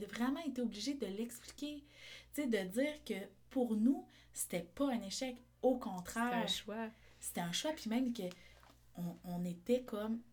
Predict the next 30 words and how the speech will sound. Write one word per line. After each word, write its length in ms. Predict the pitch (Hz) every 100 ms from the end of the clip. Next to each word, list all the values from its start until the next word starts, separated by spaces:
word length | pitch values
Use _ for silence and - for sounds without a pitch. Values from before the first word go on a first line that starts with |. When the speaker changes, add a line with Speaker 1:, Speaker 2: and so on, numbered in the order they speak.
| -
Speaker 1:
dans 440 | 175 180 185 180
une 300 | 180 180 185
autre 220 | 277 -
énergie 400 | 208 190 185 269
de 160 | 254 180
dire, « 320 | 175 208 233 - - -
Crime, 240 | - 285 -
on 180 | 196 190
se 160 | -
rapproche 680 | 190 185 214 208 - 269 277
de 100 | 190
plus 300 | 175 240 240
en 160 | 233 233
plus 300 | - 269 285 - - -
de 80 | 185
ce 140 | 185 -
qu'on 220 | 185 190
a 100 | 190
vraiment 600 | 185 180 - 240 262 226
le 80 | 196
goût 120 | 202
de 80 | 185
vivre. » 380 | 180 185 185 185
Speaker 2:
Oui. 360 | 208 302 269 196 - -
Speaker 1:
Tu 60 | -
sais ? 260 | 277 359 - - - - - -
Puis 260 | - 208 - - -
pour 240 | 302 330
vrai, 440 | 247 202 202 233 285
ça, 180 | 220